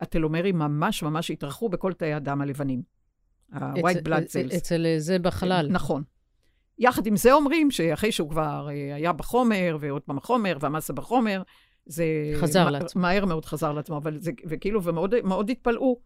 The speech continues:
Speaker 1: איך זה יכול להיות, כי בחלל הוא לא עושה ספורט, בחלל הוא לא... וכולי, חשבו שזה להפך, יתקצר.
Speaker 2: אז איך זה
Speaker 1: כי
Speaker 2: יכול להיות?
Speaker 1: בחלל,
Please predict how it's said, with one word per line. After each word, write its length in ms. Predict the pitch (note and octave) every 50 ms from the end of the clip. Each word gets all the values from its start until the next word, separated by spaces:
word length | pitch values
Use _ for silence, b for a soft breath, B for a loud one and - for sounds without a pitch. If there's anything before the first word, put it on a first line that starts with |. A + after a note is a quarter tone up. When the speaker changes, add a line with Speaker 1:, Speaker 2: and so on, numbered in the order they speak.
| _ _ -
Speaker 1:
איך 120 | A3 F#3+
זה 100 | F#3 G3+
יכול 180 | A#3 - A#3+ A3+
להיות, 260 | A3+ G#3+ G3+ G#3 -
כי 80 | _ E3+
בחלל 360 | D3 C#3 - E3 D#3 D#3 D#3
הוא 100 | D3+ D3+
לא 60 | D3+
עושה 180 | D3 C#3+ - D#3
ספורט, 420 | D#3 - - C4+ C4+ C4 A#3 - - b b b b -
בחלל 340 | - E3 - E3 E3 E3 E3
הוא 100 | F3 F3
לא... 460 | F3 E3+ E3 E3 D#3+ D3+ D#3 D#3 F3 F3+ F3 - - -
וכולי, 300 | - D3+ - F#3+ G3 F#3+
חשבו 260 | F3 - D#3+ - G3 F#3+
שזה 360 | - F3 D#3 E3 E3+ E3+ E3 E3+ b b b b
להפך, 400 | - E3+ E3+ F#3+ - - D3+ -
יתקצר. 440 | D3+ - _ D#3 D3+ - G3 F3 D3 C#3 - _
Speaker 2:
אז 180 | E3+ E3+ D3+ F3
איך 120 | E3 -
זה 60 | F3+
Speaker 1:
כי 60 | F#3
Speaker 2:
יכול 120 | G3 F3+ F3
להיות? 120 | E3+ E3
Speaker 1:
בחלל, 400 | - F#3+ A#3 C#4 C#4 B3 A#3+ B3